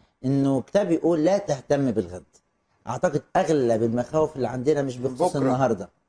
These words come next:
Speaker 1: لكن بالغد. أنت شايل هم بكرة. وع-،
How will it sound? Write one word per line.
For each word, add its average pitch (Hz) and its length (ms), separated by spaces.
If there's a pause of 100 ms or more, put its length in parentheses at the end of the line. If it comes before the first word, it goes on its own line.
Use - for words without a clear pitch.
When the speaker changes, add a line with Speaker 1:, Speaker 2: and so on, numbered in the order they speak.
(240)
Speaker 1:
لكن 180 220
بالغد. 180 360 (460)
أنت 156 160
شايل 185 300
هم 175 340
بكرة. 110 380 (520)
وع-، 127 840